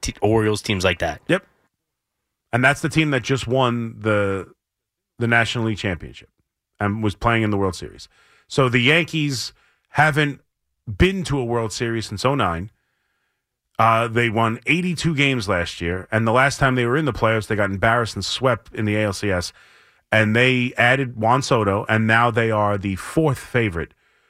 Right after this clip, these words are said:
Speaker 2: to win the World Series, and the team that was just in the World Series is thirteenth.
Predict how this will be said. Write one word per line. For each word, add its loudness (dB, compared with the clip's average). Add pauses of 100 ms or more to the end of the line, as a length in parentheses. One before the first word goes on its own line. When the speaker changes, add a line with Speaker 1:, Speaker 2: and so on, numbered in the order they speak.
(140)
Speaker 2:
to 0
win 2
the 0
World 2
Series, 0
and -2
the 2
team 0
that 0
was -4
just -2
in 2
the 2
World 0
Series -4
is -4
thirteenth. -6